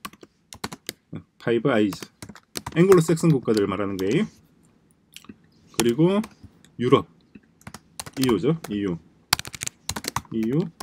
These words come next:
그리고 재팬. 이 세 나라를 제외한 나머지 국가들은 뭔가 억울한 상황이 되죠. 왜냐니까 이, 이 국가들은, 어, 국제 결제 통화를 만들어낸단 말이에요. 그럼 달러만큼은 아니지만은 달러와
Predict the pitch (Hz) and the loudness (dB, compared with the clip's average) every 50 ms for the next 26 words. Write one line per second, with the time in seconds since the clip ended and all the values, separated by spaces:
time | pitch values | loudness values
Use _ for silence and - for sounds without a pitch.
0 | - _ - - - 135 139 143 175 196 208 208 - - 120 - - - 113 90 | -20 _ -8 -2 2 2 4 6 6 6 6 6 4 0 -2 -2 -2 -4 -4 -4
1 | - _ _ _ _ - - - - _ _ _ - - _ - - - 202 220 | -4 _ _ _ _ -20 -20 -20 -20 _ _ _ -20 -20 _ -12 -4 0 2 2
2 | 220 - 165 165 185 196 214 214 220 202 196 180 165 190 185 185 175 175 160 117 | 4 6 6 6 6 6 6 4 6 4 4 4 4 4 4 4 4 4 4 4
3 | 92 107 139 196 202 175 160 - 180 165 156 139 143 147 143 156 202 214 208 190 | 4 4 4 4 2 0 -2 2 2 4 4 4 4 4 4 4 4 4 4 4
4 | 180 208 220 - _ _ _ - 139 175 180 180 175 160 143 131 120 110 104 104 | 4 2 0 -2 _ _ _ 2 4 4 6 6 6 6 6 6 4 2 0 0
5 | - 120 110 104 95 101 87 101 101 139 175 180 151 127 113 - - 117 113 - | -2 -2 -2 -2 -2 -4 -4 -4 -2 0 0 0 0 0 -2 -2 -2 -4 -4 -6
6 | - - - - - - _ - - 185 196 208 208 208 208 202 - - - 190 | -12 -20 -20 -20 -20 -16 _ -4 -2 0 2 4 4 2 2 0 -2 -4 -4 -2
7 | 214 208 214 214 160 214 196 165 151 143 147 123 95 92 _ _ _ _ _ _ | 0 0 0 0 2 2 2 4 4 2 2 0 -2 -4 _ _ _ _ _ _
8 | _ - 107 101 98 95 92 90 92 101 - - _ _ _ _ _ _ _ _ | _ -6 -4 -4 -4 -4 -6 -6 -8 -10 -14 -18 _ _ _ _ _ _ _ _
9 | _ _ _ _ _ _ - 202 202 - - 233 220 - 208 196 226 214 - 170 | _ _ _ _ _ _ -2 0 0 2 4 2 4 4 4 2 2 2 4 4
10 | 156 147 151 190 180 - 95 107 113 156 165 131 104 98 107 123 127 110 92 90 | 4 4 4 2 2 2 2 4 4 6 6 6 4 2 0 0 0 0 2 2
11 | 107 139 175 165 151 147 - _ - 190 226 240 226 208 196 185 180 175 170 160 | 2 2 2 0 -2 -8 -8 _ 0 2 4 6 6 6 6 6 6 6 6 4
12 | 170 214 185 135 107 107 110 117 117 135 170 190 131 - - - - - _ _ | 4 4 4 4 4 2 2 0 0 0 0 0 0 -2 -6 -12 -20 -20 _ _
13 | - 190 202 226 226 220 214 208 202 196 190 190 185 185 170 - - _ _ _ | -2 2 4 6 6 6 6 6 6 6 6 4 4 2 0 -4 -8 _ _ _
14 | - 156 175 185 175 | 2 2 2 2 2